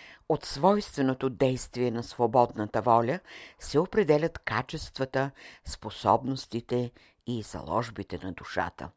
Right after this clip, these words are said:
Свободата е последният етап за постигане на великото развитие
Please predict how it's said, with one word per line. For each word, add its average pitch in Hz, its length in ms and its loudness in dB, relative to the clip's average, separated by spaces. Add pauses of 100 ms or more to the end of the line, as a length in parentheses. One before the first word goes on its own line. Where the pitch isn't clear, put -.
(1300)
Свободата 143 680 8
е 139 80 4
последният 131 640 0
етап - 380 -4 (240)
за 123 200 0
постигане 123 720 -2 (260)
на 123 180 0
великото 165 600 -4
развитие 110 760 -4